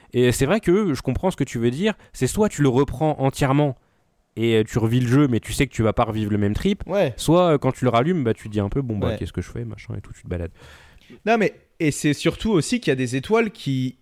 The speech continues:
Speaker 2: n'ont, ne demandent pas de challenge. Il faut juste,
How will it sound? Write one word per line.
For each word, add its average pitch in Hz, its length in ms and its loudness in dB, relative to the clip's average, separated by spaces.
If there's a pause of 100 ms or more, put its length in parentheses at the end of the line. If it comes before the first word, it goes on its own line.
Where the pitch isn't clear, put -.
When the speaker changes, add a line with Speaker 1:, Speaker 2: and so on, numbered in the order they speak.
Speaker 2:
n'ont, 123 500 -2
ne 127 160 -4
demandent 127 240 -2
pas 170 120 2
de 151 120 2
challenge. 190 340 0
Il 131 80 -4
faut 135 160 0
juste, 185 320 -4